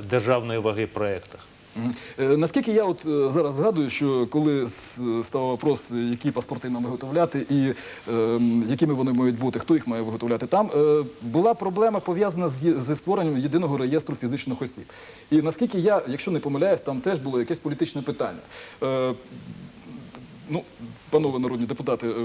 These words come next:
Speaker 2: пане Микола, з-, зараз є якісь проблеми зі створенням? І коли? Наскільки я знаю, зараз ще немає єдиного реєстру фізичних осіб.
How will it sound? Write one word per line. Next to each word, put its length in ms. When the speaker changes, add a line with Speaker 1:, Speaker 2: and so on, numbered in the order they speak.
Speaker 2:
пане 140
Микола, 340
з-, 460
зараз 400
є 100
якісь 260
проблеми 480
зі 80
створенням? 560
І 80
коли? 300
Наскільки 300
я 60
знаю, 260
зараз 260
ще 120
немає 420
єдиного 340
реєстру 360
фізичних 400
осіб. 200